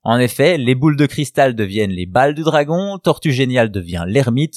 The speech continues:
Oolong devient Goré, et cetera. Mais cela n'est rien à côté de la version américaine sortie deux ans plus tôt.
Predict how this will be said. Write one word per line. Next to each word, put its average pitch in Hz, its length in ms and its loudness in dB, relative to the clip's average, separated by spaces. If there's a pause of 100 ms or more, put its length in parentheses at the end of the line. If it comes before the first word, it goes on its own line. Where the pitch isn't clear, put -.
Oolong 113 360 -4
devient 90 360 -6
Goré, 113 380 2 (240)
et 131 100 2
cetera. - 500 -4 (540)
Mais 104 100 -2
cela 139 220 2
n'est 127 100 2
rien 110 300 0
à 95 100 -6
côté 143 300 0
de 131 80 4
la 120 100 6
version 117 380 -2
américaine 127 580 0
sortie 135 480 -6
deux 104 320 0
ans 139 80 2
plus 98 180 -8
tôt. - 200 -12